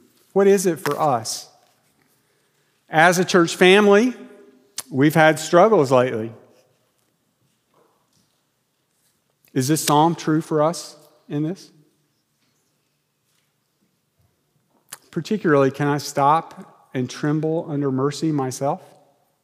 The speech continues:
Let me tremble under mercy myself. Let me cry out to the Lord and not to other people. Let me wait in hope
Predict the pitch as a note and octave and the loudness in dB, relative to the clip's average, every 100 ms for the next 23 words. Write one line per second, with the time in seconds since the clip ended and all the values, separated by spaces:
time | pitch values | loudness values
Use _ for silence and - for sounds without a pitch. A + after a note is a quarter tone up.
0 | _ _ _ _ _ _ _ _ _ _ | _ _ _ _ _ _ _ _ _ _
1 | _ _ _ _ _ _ _ _ _ _ | _ _ _ _ _ _ _ _ _ _
2 | _ _ _ _ _ _ _ _ - - | _ _ _ _ _ _ _ _ -18 -8
3 | C#3 C#3+ D3+ D3 D#3 D3+ C#3+ C#3 C3 C3+ | -6 -4 -6 -6 -6 -4 -4 -4 -6 -8
4 | C3+ D3 C3+ B2+ - C3+ G#3 - _ _ | -8 -10 -10 -10 -8 -8 -10 -16 _ _
5 | _ _ _ _ _ _ _ _ _ C3 | _ _ _ _ _ _ _ _ _ -6
6 | D3 D3+ D3 D3 C#3 C#3+ C#3 - C3 B2 | -4 -4 -4 -2 0 0 -4 -8 -10 -10
7 | A#2 A#2+ C#3+ D3 B2+ B2+ C3 - C3+ C3 | -6 -4 -2 -2 -6 -8 -12 -14 -12 -10
8 | B2+ C#3 C#3 F3+ - _ _ _ _ _ | -10 -14 -14 -18 -20 _ _ _ _ _
9 | _ _ _ _ _ _ _ _ _ _ | _ _ _ _ _ _ _ _ _ _
10 | _ _ _ _ _ _ _ - C#3 D3 | _ _ _ _ _ _ _ -2 0 2
11 | D3 C3 B2 D3+ F3 - - _ _ _ | 2 2 2 0 -2 -10 -20 _ _ _
12 | _ _ _ - A#2+ A2 C3 F#3 - | _ _ _ -10 -10 -4 -4 -4 -10